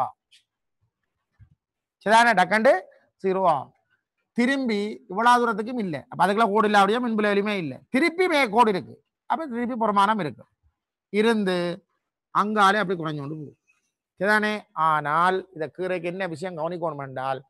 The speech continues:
இதே கோடு தொடருவது போல் தான் இருக்கும். இவ்வளவுத்துக்கே இல்ல. இந்த கோடு தான் இங்கேயும் இருக்கு. ஆனா இதுல இல்லாம இருக்கு. அவ்வளவுதான். என்றால் இதுல இருந்தே தொடர்ந்து கோடு போயிருந்தால் நீ இதை இப்படித்தானே கு-, தொ-, தொடர்ந்து இப்படி கீ-, அப்படி கீறி இருப்பா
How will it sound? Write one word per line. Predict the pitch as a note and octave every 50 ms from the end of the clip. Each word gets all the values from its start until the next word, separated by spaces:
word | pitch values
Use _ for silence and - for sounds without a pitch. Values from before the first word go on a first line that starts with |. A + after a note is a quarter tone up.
| _ _ _ _ _ _ _ _ _ _ _ _ - D#3 D#3+
இதே | D3+ G3+ G#3 A3 A#3 A#3+ A3+
கோடு | G3+ A3 G3+ G#3+ G#3 A3+ G3+ G3+
தொடருவது | F#3+ F#3 G3+ G3 G3+ G3+ G3+ G3+ G3 F3
போல் | F#3+ F#3 E3+ G3
தான் | A3 A3 G3
இருக்கும். | F#3+ F#3 F#3+ B3 B3
இவ்வளவுத்துக்கே | A#3 G#3 G#3 F#3 G3 F#3 G#3+ A3+ G#3+ G3 F#3+
இல்ல. | F3+ D#3 C3+ C3+ C3+
இந்த | D#3 D#3+ F3+
கோடு | E3 F3 F#3 G3 A3+
தான் | A#3+ A#3
இங்கேயும் | A3+ A#3+ A#3 A3 G3+ G3
இருக்கு. | G3+ F#3 D#3 F#3+ B3+ D4+ D#4 - - _ _ _
ஆனா | - G3 G#3+ A3+ A3
இதுல | A3 A3+ G#3 F#3+ G3
இல்லாம | A3 A#3+ A#3+ B3 B3+ D4 D4+ B3+
இருக்கு. | A#3 F3 F3+ F3+
அவ்வளவுதான். | G3+ G3+ F#3+ E3 C#3+ B2+ - _ _ _ _ _ _ _ _ _ E3 F#3
என்றால் | G3+ F#3+ F#3+ F3+ F3+ F3+ G#3 - _ _ _ _ _ _ _ _ _ _ -
இதுல | F3 G3+ A#3 B3 B3 B3
இருந்தே | A#3+ A#3+ A#3+ A#3+ B3 B3+ B3+ G#3 A3+
தொடர்ந்து | A3 A#3 A#3 A#3+ G#3+
கோடு | - G3 A3 A3+ A#3 A3 A3+
போயிருந்தால் | A3+ A3+ A3 A3 A3 A3+ A#3 A#3+ B3 B3 A3+ A3+
நீ | A3+ A3 G#3
இதை | G#3+ A3+ A3 G#3
இப்படித்தானே | F3 G#3 G#3 F#3+ A3 A3+ A3+ A#3 A#3 F#3+ E3
கு-, | G#3+ F3+
தொ-, | G#3 G3 D#3+ G3
தொடர்ந்து | G3+ G#3 G#3+ A3 A3 G3+
இப்படி | G#3 G#3+ F3+
கீ-, | G3+ A3+ G#3 - - E3+
அப்படி | G3+ G#3+ F#3 F#3
கீறி | G#3 A3 A#3 A#3 A3
இருப்பா | G#3 B3 B3